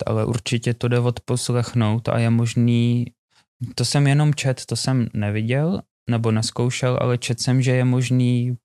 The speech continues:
přes nějaký jako složitější strojový učení právě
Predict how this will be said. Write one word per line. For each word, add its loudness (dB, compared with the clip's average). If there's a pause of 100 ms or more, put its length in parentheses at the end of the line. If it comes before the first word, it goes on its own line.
(100)
přes -6
nějaký 0
jako -2 (240)
složitější 0
strojový 2
učení 0 (360)
právě 2